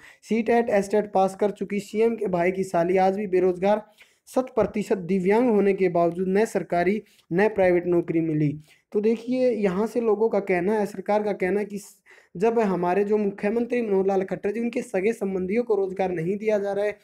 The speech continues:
किसी भी प्रकार से जो मेरिट में आएगा उसे ही रोजगार दिया जाएगा, तो पारदर्शिता तो इसमें बरती गई है।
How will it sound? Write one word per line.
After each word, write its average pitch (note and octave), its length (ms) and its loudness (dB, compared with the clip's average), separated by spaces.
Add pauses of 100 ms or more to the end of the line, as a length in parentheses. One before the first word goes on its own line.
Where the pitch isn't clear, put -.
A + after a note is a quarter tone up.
(240)
किसी G#3 240 -2
भी A#3+ 120 0
प्रकार F#3+ 360 0
से G3+ 120 0
जो G3 120 2 (260)
मेरिट A3 240 2
में A3 140 -2
आएगा A3 300 0 (260)
उसे G#3 200 0
ही B3+ 120 4
रोजगार G3+ 400 2
दिया F#3 220 0
जाएगा, F#3 280 2
तो G3+ 160 -2
पारदर्शिता F3 640 -4
तो E3+ 160 -4
इसमें E3 260 -4
बरती D#3+ 300 -2
गई E3 140 2
है। D#3+ 160 -2